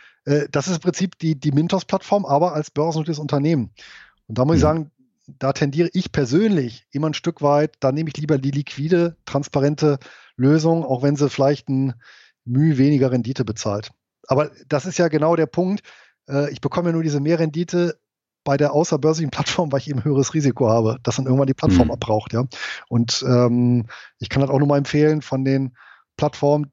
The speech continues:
Speaker 1: die ver-, veröffentlichen ja regelmäßig Geschäftsberichte, einfach mal die Bilanz von denen lesen, ja. Also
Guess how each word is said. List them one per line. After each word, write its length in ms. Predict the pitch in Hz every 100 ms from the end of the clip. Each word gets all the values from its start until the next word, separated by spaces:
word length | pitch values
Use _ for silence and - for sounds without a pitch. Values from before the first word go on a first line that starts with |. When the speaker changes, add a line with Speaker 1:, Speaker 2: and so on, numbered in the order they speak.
| _ -
Speaker 1:
die 60 |
ver-, 160 | 123 135
veröffentlichen 420 | 135 143 165 139
ja 80 | 156
regelmäßig 460 | 147 151 147 147 147
Geschäftsberichte, 640 | - 160 - 147 - 170 - - _
einfach 260 | - 117 123
mal 120 | 131
die 100 | 139
Bilanz 280 | 135 135 151
von 140 | 143
denen 200 | 139 147
lesen, 340 | 147 185 147 104
ja. 220 | 104 139 - _
Also 400 | 123 120 120 120